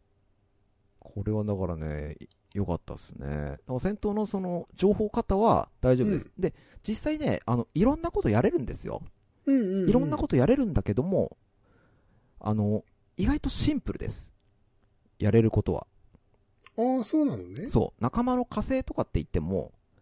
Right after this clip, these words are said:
Speaker 2: うん。
Speaker 1: なんかね、あのー、今回ちゃんとヒットストップがあって、
Speaker 2: うん。
Speaker 1: こう、うんと、簡単に言うと、敵のスタン値みたいなのがあるんですよ。殴り続けると、
Speaker 2: うん、
Speaker 1: 敵のスタンゲージがたま、
Speaker 2: うん、うん。
Speaker 1: たまると、
Speaker 2: うん。
Speaker 1: たまった時に、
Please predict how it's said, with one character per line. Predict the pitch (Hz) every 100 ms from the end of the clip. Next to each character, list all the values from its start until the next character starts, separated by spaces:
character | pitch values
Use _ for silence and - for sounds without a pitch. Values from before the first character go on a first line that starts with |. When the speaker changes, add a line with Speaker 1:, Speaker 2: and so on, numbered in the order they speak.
| _
Speaker 2:
う | 175
ん。 | 117 87 _ -
Speaker 1:
な |
ん | 240
か | 104
ね、 | 85 - _ _ -
あ | 101
の | 101 101 98 95 95
ー、 | _ _
今 | -
回 | 202 -
ち | -
ゃ | 254
ん |
と | -
ヒ | - -
ッ |
ト | -
ス | 294
ト | 370
ッ |
プ | - -
が | 71
あ |
っ |
て、 | - - 76 62 - _ _ _ _
Speaker 2:
う | 160
ん。 | 123 101 _ _ _ _ _ -
Speaker 1:
こ | 139 - _ _ _ _ _ _ _ -
う、 |
う | 147
ん | 147
と、 | 147 143
簡 | 247
単 | 240
に | 240
言 | 247
う |
と、 | - 87 67 - -
敵 | 220 269
の | 233
ス | -
タ | 381
ン |
値 | 359
み | 117
た | 95
い |
な | 85
の |
が | 85
あ |
る | 82
ん |
で |
す | -
よ。 | 92
殴 | 151
り | 220
続 | 220 226
け |
る | 170
と、 | - 69 - _ _ _ _ _ _ _ _ _ _ -
Speaker 2:
う | 262
ん、 |
Speaker 1:
敵 | 226
の | 196 175
ス | 143
タ | - 220
ン |
ゲ | 233
ー |
ジ | 196
が | 117
た | 123
ま、 | 120
Speaker 2:
う |
ん、 |
う | -
ん。 | _ _ -
Speaker 1:
た | 202
ま | 240
る | 247
と、 | - 285 131 185 - _ _
Speaker 2:
う | 214
ん。 | 127 - _ _ _
Speaker 1:
た | -
ま | 220
っ |
た | 254
時 | 262 185
に、 | 190 123